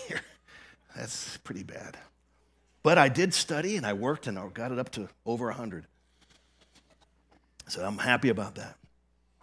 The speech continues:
Okay, here's a point to ponder.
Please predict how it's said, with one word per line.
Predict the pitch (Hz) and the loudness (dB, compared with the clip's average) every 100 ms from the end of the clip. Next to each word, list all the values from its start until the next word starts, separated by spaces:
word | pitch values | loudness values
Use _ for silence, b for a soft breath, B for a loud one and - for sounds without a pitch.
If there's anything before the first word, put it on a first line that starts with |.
| - - B B B B - | -20 -20 B B B B 4
Okay, | 135 - 113 - - _ - _ _ - _ | 6 8 6 4 -10 _ -20 _ _ -20 _
here's | - 170 175 | 6 8 8
a | 180 | 6
point | - 175 170 | 8 6 6
to | 147 | 2
ponder. | 156 131 107 82 | 4 4 2 -4